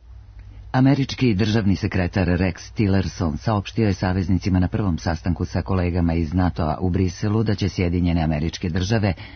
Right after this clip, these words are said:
poštovati prethodni dogovor i osigurati da alijansa bude spremna da se odbrani i od eventualne ruske agresije.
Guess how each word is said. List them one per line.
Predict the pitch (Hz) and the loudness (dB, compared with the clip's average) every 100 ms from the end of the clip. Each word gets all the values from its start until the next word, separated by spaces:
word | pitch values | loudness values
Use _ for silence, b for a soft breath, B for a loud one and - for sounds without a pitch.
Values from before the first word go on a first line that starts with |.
| B - | B -6
poštovati | 131 120 127 113 104 | -4 -2 0 0 0
prethodni | - 101 - - 90 | 0 -2 -2 -2 0
dogovor | 78 78 82 82 87 | 0 0 0 -2 0
i | 113 | 0
osigurati | 104 - 95 92 104 113 | 0 0 0 0 0 -2
da | 104 | 0
alijansa | 92 92 87 87 | 0 2 0 0
bude | 92 90 92 | -2 0 -2
spremna | - 95 98 95 | -2 0 2 2
da | 80 | 0
se | - | -2
odbrani | 92 90 95 101 95 85 B B - | 0 0 0 2 2 2 B B -2
i | 139 | 0
od | 131 - | 2 0
eventualne | 113 113 101 104 98 92 | 0 0 0 2 2 4
ruske | 95 - - | 2 0 -4
agresije. | 65 65 65 - 85 73 | -2 -2 -4 -2 -2 -2